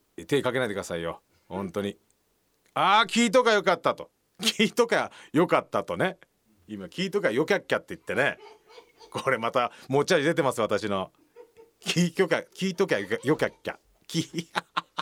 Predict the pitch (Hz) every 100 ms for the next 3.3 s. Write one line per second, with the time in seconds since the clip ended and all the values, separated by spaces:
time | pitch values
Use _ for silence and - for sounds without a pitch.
0 | - - - - - - - - - -
1 | - 123 - 147 165 208 131 101 101 110
2 | 98 95 95 90 101 95 95 82 76 85
3 | 85 202